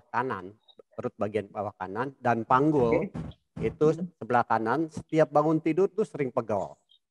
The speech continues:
Speaker 1: Lebih terasa pegelnya kalau posisinya berbaring ke kiri. Jadi yang kanan di atas gitu ya.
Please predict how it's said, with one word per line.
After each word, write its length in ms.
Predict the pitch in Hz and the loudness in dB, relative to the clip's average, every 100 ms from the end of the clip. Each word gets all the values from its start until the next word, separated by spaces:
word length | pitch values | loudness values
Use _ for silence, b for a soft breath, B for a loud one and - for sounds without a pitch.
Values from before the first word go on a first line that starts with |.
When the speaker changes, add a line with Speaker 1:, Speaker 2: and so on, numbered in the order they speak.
| _ _ _ - | _ _ _ -6
Speaker 1:
Lebih 240 | 131 135 | -2 2
terasa 400 | 160 156 156 - | 4 6 6 6
pegelnya 480 | 185 156 139 143 185 | 2 4 2 2 0
kalau 320 | - 139 156 | 0 0 2
posisinya 720 | 180 - 139 147 151 - 151 165 | -2 -4 -6 -4 -6 -6 -4 -2
berbaring 640 | 131 117 117 117 143 156 | 0 2 2 2 0 0
ke 100 | 143 - | -4 -2
kiri. 480 | 156 160 147 110 | 2 4 2 0
Jadi 240 | - 113 156 | -2 0 2
yang 160 | 131 | 2
kanan 240 | 110 123 131 | 0 -2 -6
di 80 | 90 | -8
atas 240 | - 87 _ | -8 -8 _
gitu 240 | - 98 | -10 -8
ya. 80 | 110 | -8